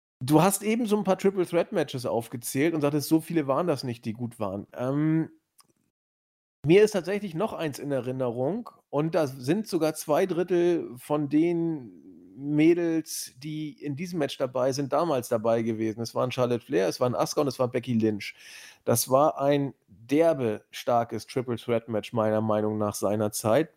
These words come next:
Das war die Fehde, wo Charlotte und Becky Lynch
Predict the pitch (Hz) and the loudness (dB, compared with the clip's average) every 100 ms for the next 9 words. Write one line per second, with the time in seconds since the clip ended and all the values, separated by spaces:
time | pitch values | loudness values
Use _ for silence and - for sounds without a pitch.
0 | _ - 120 123 127 131 120 139 147 131 | _ -10 -2 2 4 2 2 2 2 2
1 | 135 131 - - - - 139 127 151 135 | 0 -2 -4 -20 -20 -4 0 2 2 0
2 | 135 127 127 127 131 120 143 143 - | -2 -4 -2 -4 -2 0 0 -2 -8